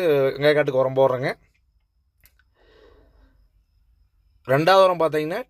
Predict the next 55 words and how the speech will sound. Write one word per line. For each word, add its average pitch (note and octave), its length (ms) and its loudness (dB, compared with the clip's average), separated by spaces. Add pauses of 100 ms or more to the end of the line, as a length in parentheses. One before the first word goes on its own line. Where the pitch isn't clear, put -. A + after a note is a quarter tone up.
(120)
டி F#3+ 220 -12
ஏ A3 180 6
பி A#3+ 180 -12
பிளஸ் F#3+ 320 -4 (280)
இருபதுக்கு G3+ 520 -2
இருபது E3+ 320 0 (1080)
அப்படிங்கிற E3 480 2
உரத்தை D3+ 300 2
வந்து, E3 220 0 (320)
அ, F2 100 -12 (240)
ஏக்கருக்கு F#3 380 2
பார்த்தீங்கன்னா F3 260 -2
ரெண்டு D3+ 140 -2
மூட்டை D#3 200 0
எடுத்துக்கலாங்க. C#3+ 460 -4 (580)
இப்ப - 180 -10
டி C#3 120 -4
ஏ F#3+ 140 4
பி F3 100 -2
ஒரு D#3+ 120 -2
மூட்டை D#3+ 180 -2
எடுத்துட்டேங்க, D3+ 480 -2
இருபதுக்கு D#3 380 6
இருபது D3+ 160 8
ஒரு C#3+ 80 0
மூட்டை C#3+ 180 -2
எடுத்துட்டுங்க. C3+ 400 -6 (120)
ரெண்டையுமே D3+ 500 -10
நம்ம D#3 160 -12
பார்த்தீங்கன்னா C#3+ 340 -2 (200)
பிரிச்சுட்டு D#3 480 -2 (600)
படுதால் E3+ 360 6
கொட்டி D3+ 200 2
தான் F3+ 160 -4
மிக்ஸ் D3+ 180 -8
பண்ணணுங்கிறது D3+ 400 -4
இல்லைங்க. C3+ 320 -6
நாங்க C3+ 240 -6
வந்து D#3 160 -4
மிக்ஸ் C#3+ 240 -6
பண்ணி D#3 180 -8
தான் D#3 120 0
எப்பவும் C#3+ 200 -4
போடுறோம். C3+ 200 2
ரெண்டு B2+ 140 0
வாரத்துக்கு C#3 200 -2
மிக்ஸ் - 140 -12
பண்ணி C#3+ 120 -8
போட்டா B2 220 -2
தான் D3+ 180 -6
ரெண்டு C3 160 -2
வகையான C3 260 0
சத்துக்கள் C3+ 400 -2
வந்து C3 180 -2
கிடைக்கிறப்போ, A#2+ 420 -4